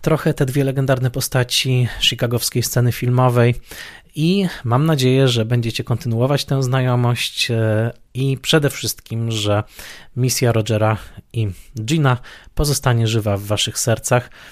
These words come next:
Sam fakt, że słuchacie tego odcinka, już o tym świadczy, a jak skończycie, to jestem przekonany, że już macie jakąś watchlistę i pewnie wkrótce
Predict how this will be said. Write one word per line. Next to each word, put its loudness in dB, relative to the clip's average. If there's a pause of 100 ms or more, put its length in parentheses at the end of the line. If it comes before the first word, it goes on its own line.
(160)
Sam 2
fakt, 0
że -6
słuchacie -6
tego -14
odcinka, -6
już -2
o -4
tym -10 (380)
świadczy, -2 (260)
a -2
jak -6
skończycie, -2 (440)
to -10
jestem -2
przekonany, -2
że -2 (200)
już 4
macie 0
jakąś -6
watchlistę -2 (420)
i -6
pewnie -2 (220)
wkrótce -6